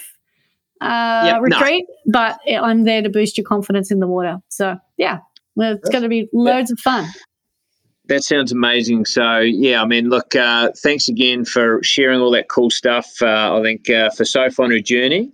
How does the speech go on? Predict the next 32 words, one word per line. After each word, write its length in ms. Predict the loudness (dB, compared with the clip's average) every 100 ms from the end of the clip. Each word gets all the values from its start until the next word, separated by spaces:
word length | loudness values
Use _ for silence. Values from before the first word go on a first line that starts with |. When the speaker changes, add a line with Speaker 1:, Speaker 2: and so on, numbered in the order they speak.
| -4
Speaker 2:
uh, 340 | 0 0 0 0
no 180 | 0
doubt 60 | 2
Speaker 1:
You're 100 | 2 2
Speaker 2:
it'll 20 | 2
Speaker 1:
welcome. 180 | 2 2
Speaker 2:
be 200 | 2 0
really 480 | 0 0 2 0 -2 -6 -4
impactful, 680 | -4 -2 -2 0 2 0 -2 _ -4
and 340 | -2 -2 -2
you're 120 | 0
very 200 | 0 0
kind 380 | 0 -2 0 2
with 140 | 0 0
your 80 |
time. 380 | 0 0 0 0
So 200 | 0 0
Sophie 480 | 2 2 0 2 0
and 80 | 2
I 340 | 2 4 2 0 -6 -18 -16 -16 -2
have 200 | -2 -2
pitched 340 | -2 0 0 0
in, 340 | 2 0 -2 -2
and 220 | 0 2
we've 220 | 0 0
got 260 | 0 0 0 0
a 80 | 2
little 360 | 4 2 0
facial 640 | -2 -2 0 0 0 -2 -2
coming 300 | -2 -2 -2
your 260 | -2 0 0
way. 460 | 0 0 -2 -4